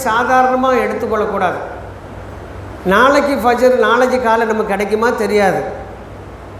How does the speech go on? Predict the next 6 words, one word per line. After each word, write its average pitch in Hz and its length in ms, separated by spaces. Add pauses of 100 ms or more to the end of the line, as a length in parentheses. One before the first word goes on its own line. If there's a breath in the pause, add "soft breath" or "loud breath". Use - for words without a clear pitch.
(120)
இன்னைக்கு 233 280
அசர் 208 380
கிடைக்குமா? 254 520
தெரியாது. 254 720 (160)
எதுவுமே 330 420
தெரியாது. 285 500